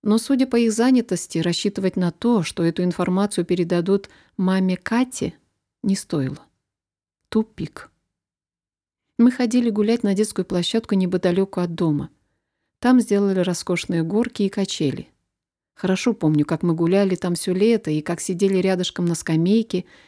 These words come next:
и говорили о том, что надо найти Ваню. Между тем лето заканчивалось, началась школа. Я была уверена, что теперь-то с новыми знакомствами и совсем другой жизнью она забудет Ваню. Но Дашка помнила, спрашивала,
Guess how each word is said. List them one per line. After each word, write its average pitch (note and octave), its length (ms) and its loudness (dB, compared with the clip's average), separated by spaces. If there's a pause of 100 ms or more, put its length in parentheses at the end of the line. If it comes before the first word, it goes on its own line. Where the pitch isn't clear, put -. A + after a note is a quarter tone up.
(160)
и G3 80 2
говорили A3 400 2
о A3+ 60 0
том, B3 180 2
что G#3+ 180 -4
надо G#3 240 0
найти F#3 360 -2
Ваню. D#3 360 -2 (920)
Между A3+ 220 2
тем C#4 220 4
лето E3+ 260 0
заканчивалось, F3+ 960 0
началась F#3+ 400 0
школа. E3 520 -2 (800)
Я F#3 100 2
была G3+ 180 2
уверена, G#3 420 4
что - 160 -8
теперь-то G#3 600 -2
с - 120 -10
новыми F#3 380 0
знакомствами F3 840 0
и D3 60 2
совсем F#3 340 -2
другой E3+ 320 0
жизнью G#3 500 0 (300)
она A3 240 2
забудет A3 460 -2
Ваню. D3+ 360 -2 (520)
Но G#3 120 2
Дашка B3+ 300 -2
помнила, D3+ 600 0 (560)
спрашивала, D#3 760 -4